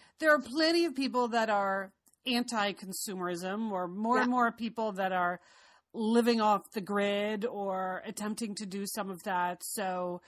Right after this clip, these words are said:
Speaker 1: in that way, I think they're, eh, so is that c-, part of the counterculture, kind of mainstream? I guess it kind of is, 'cause you can <laughs> describe it and say, "Oh yeah, I'm doing that. That's a trend that I'm doing, the off the grid trend."
Speaker 2: Mm-hmm.
Speaker 1: So, uh,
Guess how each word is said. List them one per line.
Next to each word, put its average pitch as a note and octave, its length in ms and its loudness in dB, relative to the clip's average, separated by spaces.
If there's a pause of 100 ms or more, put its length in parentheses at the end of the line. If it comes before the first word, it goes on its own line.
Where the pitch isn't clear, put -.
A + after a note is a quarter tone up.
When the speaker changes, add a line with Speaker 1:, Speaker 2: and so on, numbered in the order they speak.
(300)
Speaker 1:
in G#3+ 120 -2
that E4 200 6
way, C#4 140 6
I F#3+ 60 0
think G#3 260 -6
they're, F#3+ 280 -2 (540)
eh, D#4 380 0
so A#3+ 300 0
is G#3 220 -8
that C4+ 380 -2 (220)
c-, - 80 -14
part A#3 260 4
of A3 60 0
the A3 80 -2
counterculture, A3+ 760 -2
kind G#3+ 220 -2
of F#3+ 100 -8
mainstream? B3 640 0 (380)
I C#4+ 80 4
guess E4+ 180 6
it E4 100 2
kind C#4 200 4
of B3+ 60 4
is, F#3+ 320 2
'cause A3+ 180 0
you A3+ 100 0
can A#3 120 0
<laughs> A3+ 100 2
describe C#4 520 6
it A3 100 4
and G#3 160 0
say, G#3+ 240 0 (220)
"Oh C#4+ 100 8
yeah, D4 260 8
I'm B3 140 4
doing C4 240 2
that. G#3 400 0
That's A#3 260 4
a D4 80 -2
trend G#3+ 480 0
that A3 100 -4
I'm G#3 120 -4
doing, F3 320 -6
the A#3 120 -2
off G#3+ 200 4
the C4 80 -6
grid G#3 280 -2
trend." C3+ 400 -8 (220)
Speaker 2:
Mm-hmm. B3+ 180 -4 (200)
Speaker 1:
So, A3 380 4 (100)
uh, G#3 720 2